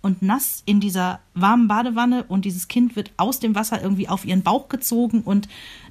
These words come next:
dann lagen sie da erstmal und haben gebondet, noch ein Handtuch drüber und dann lagen sie da eine Stunde, ja, und ganz verrückterweise, also gehört noch ein paar andere Sachen dazu, aber sie hat gesagt, dieses Ritual, was sie da nachgestellt haben, das hat ihr so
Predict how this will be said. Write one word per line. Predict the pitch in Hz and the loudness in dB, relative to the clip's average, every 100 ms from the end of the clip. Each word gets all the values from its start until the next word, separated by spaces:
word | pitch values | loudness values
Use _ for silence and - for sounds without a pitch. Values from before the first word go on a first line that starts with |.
| - | 0
dann | 196 | 4
lagen | 202 262 | 6 6
sie | 240 | 4
da | 226 | 4
erstmal | 180 208 - 208 | 2 -2 0 0
und | 190 | 4
haben | 202 | 2
gebondet, | 185 214 233 233 220 | 2 6 6 6 4
noch | 185 | -2
ein | 180 175 | -2 4
Handtuch | 220 220 202 | 4 4 -2
drüber | - 202 196 196 | -6 -6 -2 0
und | 185 | 0
dann | 190 | 0
lagen | 196 202 208 | 2 4 2
sie | 196 | 2
da | |
eine | 190 | 0
Stunde, | 190 - 226 254 202 262 - - _ _ | -2 -2 4 6 6 2 -4 -18 _ _
ja, | 180 202 254 - - - - | 2 2 0 -6 -20 -12 2
und | 190 180 - _ - 196 | 2 2 -12 _ -8 0
ganz | 214 254 262 | 4 4 4
verrückterweise, | 254 226 220 190 190 180 | 0 0 0 2 4 2
also | 160 156 | 0 0
gehört | 156 151 | 0 0
noch | 143 | -2
ein | |
paar | - 131 | 0 2
andere | 170 170 | 4 4
Sachen | 175 175 | 4 4
dazu, | 165 175 - - - - - | 4 -2 -4 -14 -18 -18 -2
aber | - 196 | 2 4
sie | 196 | 4
hat | 196 | 2
gesagt, | 196 196 | -2 0
dieses | 175 180 - | 0 0 0
Ritual, | 180 180 175 180 262 285 | 0 0 0 2 4 4
was | 214 | 0
sie | - | 0
da | 175 | 0
nachgestellt | 175 214 208 - 156 | 0 0 -2 -4 -4
haben, | 156 | -4
das | 160 - | -4 -4
hat | - | -2
ihr | 196 | 0
so | 185 220 | 2 0